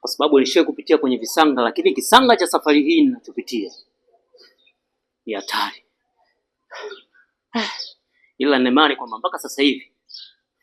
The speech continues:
hakuna mtu yoyote ambaye anagundua hii siri. Na mimi siwezi nikamwambia mtu yoyote. Sitakuja kumwambia hata mtu yoyote.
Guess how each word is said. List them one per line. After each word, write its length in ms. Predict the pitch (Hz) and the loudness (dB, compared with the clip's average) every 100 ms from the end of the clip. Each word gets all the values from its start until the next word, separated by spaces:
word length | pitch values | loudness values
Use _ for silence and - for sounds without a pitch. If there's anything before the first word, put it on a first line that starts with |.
| _ _ _ - - - | _ _ _ -20 -20 -6
hakuna 280 | 113 180 170 | -4 2 2
mtu 200 | 143 135 | 2 4
yoyote 340 | 139 170 151 | 6 6 2
ambaye 220 | 127 143 131 | 0 0 0
anagundua 480 | 113 110 120 123 | -2 -10 -2 -2
hii 80 | 113 | -2
siri. 320 | - 107 101 - _ _ _ _ _ _ _ | -6 -10 -12 -14 _ _ _ _ _ _ _
Na 100 | 113 | 0
mimi 280 | 139 175 160 - | 4 4 2 -2
siwezi 440 | - - 139 226 202 | -8 0 2 2 2
nikamwambia 460 | 196 190 190 226 | -2 -4 -4 -4
mtu 180 | 220 214 | -4 -4
yoyote. 320 | 202 247 254 - - _ _ _ | -4 -4 -8 -16 -20 _ _ _
Sitakuja 600 | - - 349 247 220 196 | -14 -10 0 0 2 2
kumwambia 380 | - 160 165 160 | 2 0 0 -4
hata 400 | - 208 214 170 | 0 -2 0 -4
mtu 220 | 139 - | -6 0
yoyote. 240 | 135 143 | 2 2